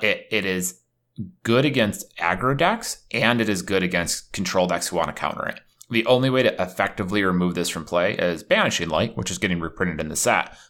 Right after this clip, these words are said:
but that's only one card. So it's gonna be,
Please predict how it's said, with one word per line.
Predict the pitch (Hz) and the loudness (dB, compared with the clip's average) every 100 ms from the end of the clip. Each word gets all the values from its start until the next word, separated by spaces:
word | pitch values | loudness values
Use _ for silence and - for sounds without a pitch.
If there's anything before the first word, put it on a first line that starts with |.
| - | -4
but | 92 | 0
that's | 104 | 0
only | 90 87 | 0 -2
one | 73 - | -2 -6
card. | - - - - _ _ _ - - - | -4 -6 -8 -20 _ _ _ -20 -20 -12
So | - 113 101 | 4 6 6
it's | 107 98 | 4 -2
gonna | 90 98 120 120 | -4 -2 2 2
be, | 98 | 2